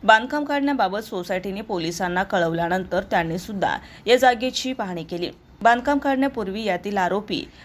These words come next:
मल्लिका पायगुडे गाजरे यांनी आरडाओरड करायला सुरुवात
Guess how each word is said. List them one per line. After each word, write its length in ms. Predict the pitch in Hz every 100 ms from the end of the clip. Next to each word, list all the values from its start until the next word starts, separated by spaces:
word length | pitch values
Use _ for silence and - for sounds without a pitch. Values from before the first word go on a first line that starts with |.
| -
मल्लिका 500 | 220 233 254 254 269
पायगुडे 580 | 269 202 190 190 226 233
गाजरे 540 | 202 185 196 220 170 - - - -
यांनी 340 | 214 208 214
आरडाओरड 760 | - 196 196 190 220 208 208 233
करायला 400 | 226 190 175 190
सुरुवात 420 | - 190 170